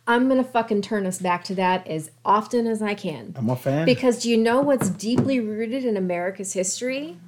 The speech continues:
Speaker 1: The Department of Education.
Speaker 2: Yes.
Speaker 1: It was founded in eighteen sixty-seven.
Speaker 2: Eighteen. We're in the two thousands right now.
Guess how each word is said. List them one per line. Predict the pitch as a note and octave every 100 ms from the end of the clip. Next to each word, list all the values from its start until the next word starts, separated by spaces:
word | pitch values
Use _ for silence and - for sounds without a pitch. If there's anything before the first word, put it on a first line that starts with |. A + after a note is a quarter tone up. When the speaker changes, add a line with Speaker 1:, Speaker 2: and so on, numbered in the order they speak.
| - _ _ _
Speaker 1:
The | C4 A3 A3 G3+
Department | G3+ G3 F3+ - E3+ E3
of | D#3+
Education. | D#3+ E3 F3+ G3+ - - - _ _
Speaker 2:
Yes. | G2 C#3 D3+
Speaker 1:
It | C4
was | C#4 -
founded | G#3 G3 G#3+
in | G#3 F#3+ -
eighteen | F#3+ F#3+ G#3 G3 G3
sixty-seven. | - F#3 F#3 - F#3 F3 E3+ - - E3+ D#3 D#3+ D#3+ - F3+
Speaker 2:
Eighteen. | C3 C#3 C3+ - - D#3+ C#3+ A#2+ A#2
We're | D#3+
in | F#3+
the | C3
two | - A#2+
thousands | A2 G#2+ B2+ A2+ G2+ G2
right | G2 F#2+
now. | F2 F#2 F#2